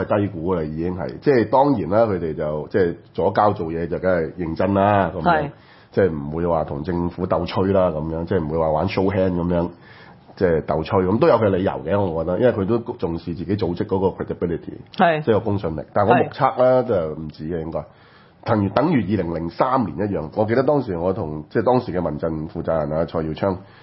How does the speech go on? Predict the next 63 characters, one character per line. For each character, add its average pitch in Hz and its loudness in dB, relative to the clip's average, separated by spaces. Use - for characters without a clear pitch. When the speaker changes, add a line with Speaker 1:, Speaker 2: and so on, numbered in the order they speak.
Speaker 1:
一 117 2
個 104 0
最 92 0
大 78 -2
嘅 85 0
爭 92 0
論 67 -8
就 80 -4
係 64 -6
佢 87 0
話 73 2
五 71 -6
十 82 -4
萬， 69 -4
我 78 -2
話 73 0
當 104 2
日 80 0
最 73 -6
少 73 -10
一 78 -2
百 - -4
萬。 - -16
Speaker 2:
嗯。 165 0
Speaker 1:
你 95 2
話 87 6
幾 80 -4
多 90 0
有 78 0
幾 65 -8
多？ 67 -12
由 76 0
朝-， - 0
由 87 2
晏 95 2
晝 95 2
行 78 -4
到 90 0
夜 82 -2
晚 78 0
黑 92 -2
九 85 -2
點。 78 -4
Speaker 2:
嗯。 185 2
Speaker 1:
係 87 2
咪？ 104 2
你 107 -2
當 147 4
時 87 -6
嚟 78 -4
講， 107 2
你 113 4
話， 85 2
你 107 2
話 104 4
幾 110 -2
多 131 4
人， 76 0
個 110 2
個 101 0
都 120 0
會 90 0
信 - -4